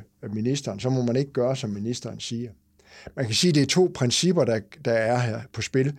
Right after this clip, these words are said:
Det ene er et hensyn til, til folkestyret, kan man sige,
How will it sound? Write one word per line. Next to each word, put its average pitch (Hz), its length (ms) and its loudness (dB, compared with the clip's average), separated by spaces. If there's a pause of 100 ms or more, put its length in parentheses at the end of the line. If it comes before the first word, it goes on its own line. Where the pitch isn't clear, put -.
(260)
Det 131 140 4
ene 190 100 6
er 123 140 6
et 110 60 2
hensyn 139 400 2
til, 101 360 -2
til 107 140 -2
folkestyret, 127 720 0
kan 117 140 -2
man 110 120 -2
sige, 120 300 -2